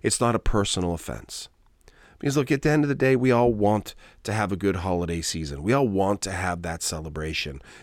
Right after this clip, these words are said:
It is the best we can. I mean, and if you're in a circumstance where you've experienced something and the celebration is different, then I'm sorry. I, I truly am. Um, but you still are going to experience the season, whether you want to celebrate or not. The season is still around you.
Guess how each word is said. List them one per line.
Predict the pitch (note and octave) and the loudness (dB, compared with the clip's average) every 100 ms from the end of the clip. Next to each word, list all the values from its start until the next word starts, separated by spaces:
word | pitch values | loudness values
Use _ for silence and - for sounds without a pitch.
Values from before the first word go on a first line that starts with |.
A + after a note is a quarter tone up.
| - | -2
It | D3 - | 0 4
is | D3+ C#3 | 4 4
the | |
best | C#3 C3+ - | 4 4 4
we | B2 | 2
can. | B2 F#2 C#2+ | 2 0 0
I | |
mean, | E2 F2 | -6 -6
and | E2+ F#2 F#2 G2 | -6 -8 -2 0
if | G2 A2 | 0 4
you're | A2 | 4
in | |
a | G#2 | 4
circumstance | - A2 A2+ - G#2+ G#2 - | 2 2 0 2 2 2 2
where | F#2+ F#2 - - - - | 2 2 -4 -20 -20 -2
you've | A2+ | 2
experienced | G2+ - A2+ A2 G#2 | 2 2 4 4 4
something | - G2 G#2+ G2 | 2 2 2 2
and | |
the | F#2 | 2
celebration | - G2 F#2+ F#2+ F#2+ G2 | 2 2 4 4 2 0
is | F2+ | -2
different, | G2 F#2 G2+ | -2 -4 -4
then | G2+ G2+ | -4 -4
I'm | G2+ G2 | -4 -2
sorry. | F2+ F#2+ A#1 - _ | -2 -2 -4 -12 _
I, | - F#2+ | -12 -6
I | G2 | -6
truly | - G#2+ G2 F#2 | -2 -2 0 0
am. | D#2 C#2 - - - - - | -2 -6 -18 -20 -20 -20 -8
Um, | D#2+ | -2
but | B2+ C3+ | 2 4
you | C3 | 4
still | - D#3+ C3 G#2+ | 6 8 10 8
are | F#2 G#2+ | 6 4
going | G#2 G#2+ G2+ | 6 4 4
to | G#2+ | 2
experience | G2 - D#3 C#3 G2 F2 | 2 6 8 8 6 2
the | G2 | 0
season, | - C3+ D#2 | 4 4 4
whether | F2 G2+ | 2 4
you | F#2 | 2
want | F2+ | 2
to | - | 2
celebrate | G2+ D2+ F2+ D2+ | 0 2 0 0
or | |
not. | F#2 E3+ G#2+ F2+ - - - - | 2 4 4 2 -4 -20 -20 -2
The | G#2+ | 2
season | - C3+ A#2 | 4 4 6
is | G#2+ | 4
still | - G#2 | 4 4
around | G2 F2 E2 E2 | 4 2 -2 -6
you. | C#2+ C2+ | -10 -14